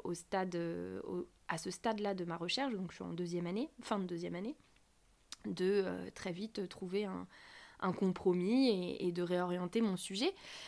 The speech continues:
Donc, évidemment, euh, qui dit Corée du Nord, euh, bah, dit aussi Corée du Sud. Donc, euh, l'idée était de partir en Corée du Sud. Je savais que, euh, je devais le faire dans le cadre de ma thèse, mais je ne pensais pas, euh,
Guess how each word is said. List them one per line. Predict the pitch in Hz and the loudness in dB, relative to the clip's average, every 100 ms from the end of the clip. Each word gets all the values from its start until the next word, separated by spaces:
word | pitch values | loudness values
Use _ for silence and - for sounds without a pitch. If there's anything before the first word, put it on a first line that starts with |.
| - - | -14 6
Donc, | 254 381 302 - - - | 10 10 8 2 0 2
évidemment, | 240 214 208 196 214 302 359 311 | 4 4 6 6 10 10 12 10
euh, | 220 202 190 185 180 180 180 | 10 8 6 4 4 4 2
qui | - 262 | 2 -2
dit | 233 269 254 | 4 6 6
Corée | 233 196 170 | 6 6 4
du | 165 | 2
Nord, | 180 269 330 320 233 | 6 10 10 10 4
euh, | 190 190 - - | 0 -2 -4 -6
bah, | 202 - - - - - - 175 - - - | -2 0 0 -2 -4 -6 -8 -12 -16 -20 -8
dit | 208 226 254 | -2 2 2
aussi | 180 - 269 | 2 -2 0
Corée | 226 208 | 2 2
du | 220 | 0
Sud. | 233 214 196 | -4 -6 -8
Donc, | 190 185 185 | -6 -6 0
euh, | 185 175 - - - - _ _ _ - _ _ _ _ _ _ _ | 0 0 -8 -20 -20 -20 _ _ _ -20 _ _ _ _ _ _ _
l'idée | 233 262 247 302 | 4 6 6 6
était | - 214 - - | 6 2 2 -8
de | 185 | 2
partir | 226 220 - 240 | 4 4 4 2
en | 202 | 4
Corée | 208 202 | 2 -2
du | 185 | -2
Sud. | - 294 233 | 0 0 2
Je | 185 | -2
savais | 180 208 233 | 0 2 2
que, | 240 208 185 175 - | 2 -2 -2 -4 -6
euh, | - 180 | -6 -6
je | 175 180 | -4 -4
devais | 175 226 233 | -2 2 2
le | |
faire | - 208 | 2 -4
dans | 190 | -2
le | 175 | -4
cadre | 196 185 | -4 -4
de | 175 | -2
ma | 160 | -2
thèse, | 160 247 240 | 2 2 2
mais | 180 | 0
je | 170 | -2
ne | 165 | -4
pensais | 165 165 - | -4 -4 -6
pas, | 175 208 | -2 0
euh, | 196 | 0